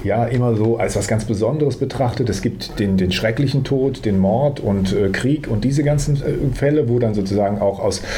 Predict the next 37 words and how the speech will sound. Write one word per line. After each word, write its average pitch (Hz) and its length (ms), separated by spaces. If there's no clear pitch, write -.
nachrichtlichen 151 760
Gründen 139 360
drüber 135 200
berichtet 131 460
wird. 170 180
Und 113 260
dieser 95 260
andere 185 340
Bereich, - 600
ist - 200
es 117 160
nicht 113 220
etwas, 95 400
die - 60
Kolumne 131 400
ist 104 120
ein 95 100
gutes 92 260
Beispiel. 95 460
Ich 80 120
meine, 87 140
die 90 80
Zeitungen 92 440
leben 95 280
auch 87 140
von 90 200
Todesanzeigen 80 880
und 87 160
dass - 160
an 90 160
dem 127 240
Bereich, 90 460
äh, 101 120
einfach 110 260
eine 143 160
ganze 117 280
Menge 139 320